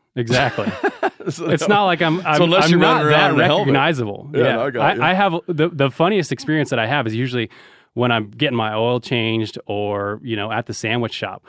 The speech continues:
Speaker 1: People will just stare at me with that, like, "Where do
Speaker 2: You
Speaker 1: I
Speaker 2: look,
Speaker 1: know you
Speaker 2: you
Speaker 1: from?"
Speaker 2: look like that skiing
Speaker 1: I,
Speaker 2: dude.
Speaker 1: no, they don't even know that. They're like,
Speaker 2: <laughs>
Speaker 1: "I know you." And they'll say that. They'll, they're like, "W-, did we grow up together? Did we go to school together in elementary school? Where do I know you from?"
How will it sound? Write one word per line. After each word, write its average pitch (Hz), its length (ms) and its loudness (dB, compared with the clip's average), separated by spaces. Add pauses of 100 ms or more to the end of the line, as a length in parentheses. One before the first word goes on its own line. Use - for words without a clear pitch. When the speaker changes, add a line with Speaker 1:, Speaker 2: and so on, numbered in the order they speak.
(260)
Speaker 1:
People 175 240 0
will 151 140 2
just 117 260 -4
stare 123 360 0
at 110 120 -4
me 104 120 -6
with 98 180 -12
that, 107 220 -8
like, 95 280 -18 (800)
"Where 113 280 -2
do 117 80 2
Speaker 2:
You 110 40 2
Speaker 1:
I 113 100 0
Speaker 2:
look, 120 120 2
Speaker 1:
know 113 160 2
you 120 160 2
Speaker 2:
you 359 140 -2
Speaker 1:
from?" 117 120 0
Speaker 2:
look 117 140 -2
like 135 260 -4
that 180 240 -4
skiing 277 380 -4
Speaker 1:
I, 127 80 -4
Speaker 2:
dude. 170 240 -2
Speaker 1:
no, 160 260 2
they 120 100 0
don't 160 180 2
even 147 140 2
know 151 160 2
that. 160 320 0
They're 139 160 2
like, 147 240 2
Speaker 2:
<laughs> - 320 -6
Speaker 1:
"I 190 300 0
know 156 420 2
you." 104 240 -4
And 117 160 0
they'll 131 140 2
say 151 240 2
that. 113 140 -4
They'll, 117 180 -4
they're 123 160 -2
like, 113 140 -2
"W-, 147 180 -6
did 143 140 0
we 170 120 2
grow 139 340 0
up 170 180 -2
together? 202 360 -2
Did 165 60 0
we 135 140 0
go 165 160 0
to 113 100 0
school 185 400 0
together 190 340 0
in 147 140 2
elementary 156 480 -2
school? 185 360 -2
Where 143 220 0
do 175 140 0
I 135 100 0
know 120 240 0
you 113 180 -2
from?" 95 440 -14